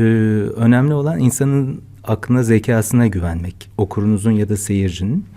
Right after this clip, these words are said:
Ve izin vereceksiniz ki onlar kendileri gayet net değerlendirme yapabilsinler,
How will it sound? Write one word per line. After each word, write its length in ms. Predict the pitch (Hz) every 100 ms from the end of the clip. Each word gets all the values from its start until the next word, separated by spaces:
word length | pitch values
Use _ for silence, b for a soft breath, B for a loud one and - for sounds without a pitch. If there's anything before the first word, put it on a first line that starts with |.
| B B B B 131
Ve 260 | 147 175 -
izin 300 | 139 120 147
vereceksiniz 640 | 143 139 190 190 170 156 -
ki 100 | 202
onlar 340 | 160 151 151
kendileri 600 | 151 147 143 151 160 196 - -
gayet 600 | 143 135 135 131 - -
net 300 | 131 131 -
değerlendirme 680 | 131 120 120 127 120 120 127
yapabilsinler, 1160 | 117 - 104 113 110 120 117 123 131 - -